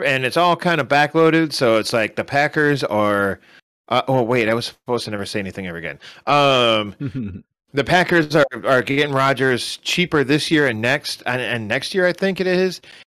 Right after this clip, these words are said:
Speaker 1: and then hoping that they win a Super Bowl in that time,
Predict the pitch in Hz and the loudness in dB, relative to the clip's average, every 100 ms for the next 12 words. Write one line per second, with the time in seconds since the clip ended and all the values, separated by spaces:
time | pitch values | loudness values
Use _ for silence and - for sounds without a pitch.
0 | _ 123 127 135 131 123 120 - 151 165 | _ -4 0 2 0 -2 -6 -2 0 2
1 | 165 147 131 117 101 113 110 117 107 - | 2 2 0 0 -2 -2 0 0 -2 -4
2 | 147 127 143 139 135 131 113 - 131 127 | -4 0 2 4 2 0 -4 -4 -2 0
3 | 127 123 123 | 0 -2 -4